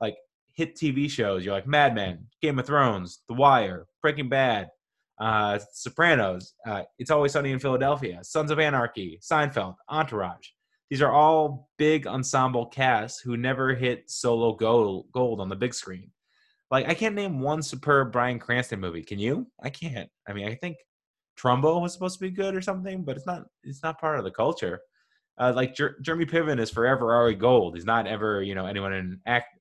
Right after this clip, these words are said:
never, uh, movie actor. Although he was good in P C U, but that's, like, a cult movie from the eighties. I'm not gonna count that. And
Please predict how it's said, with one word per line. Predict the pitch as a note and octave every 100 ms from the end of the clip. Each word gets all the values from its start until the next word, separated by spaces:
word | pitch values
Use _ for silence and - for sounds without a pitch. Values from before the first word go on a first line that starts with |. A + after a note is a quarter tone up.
| _ _
never, | G#2+ G#2 G#2 G2 G2
uh, | F#2 F2+ F2 G#2
movie | C3 G#2
actor. | E2+ - -
Although | F#3 B3
he | C4+
was | C4
good | A#3
in | G#3+
P | F3+
C | F#3 C3
U, | A2 A#2 F#2+
but | A#2+
that's, | D3 D#3+
like, | C#3 - _ _ _ -
a |
cult | - C#3 B2
movie | A#2 A2 G#2
from | F#2+ F#2+
the | F#2
eighties. | G2 F#2+ E2 E2
I'm | F#2
not | F2+
gonna | E2+
count | - D#2+ _
that. | - _ _ _ _ -
And | A#2 A#2+